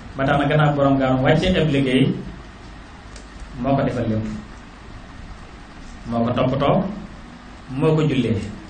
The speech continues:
Sëñ Moussa Ka wax na ko,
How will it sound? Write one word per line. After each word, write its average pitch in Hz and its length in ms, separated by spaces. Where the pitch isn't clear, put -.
Sëñ 127 200
Moussa 127 260
Ka 123 100
wax 123 160
na 117 80
ko, 170 220